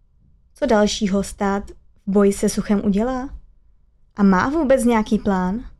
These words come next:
Ode zdi ke zdi. Odpověď zní, ano, má. Už téměř tři roky. Oficiálně se jmenuje Koncepce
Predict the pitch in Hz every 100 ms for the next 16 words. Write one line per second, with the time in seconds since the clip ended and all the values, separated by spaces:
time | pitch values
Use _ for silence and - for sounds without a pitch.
0 | _ _ _ _ _ _ _ _ _ _
1 | _ _ _ _ _ _ _ _ _ _
2 | - 208 240 269 226 254 277 - - 202
3 | 180 175 202 - - _ _ _ _ _
4 | _ _ _ _ _ _ _ _ 269 269
5 | 339 330 285 269 269 277 - - - -
6 | 269 196 - - - 214 180 185 - _
7 | _ _ 202 - 254 254 247 - - 302
8 | 214 214 190 185 - - _ _ _ _
9 | _ _ _ - 208 269 349 339 330 320
10 | - 196 190 196 196 190 - 190 185 202
11 | - -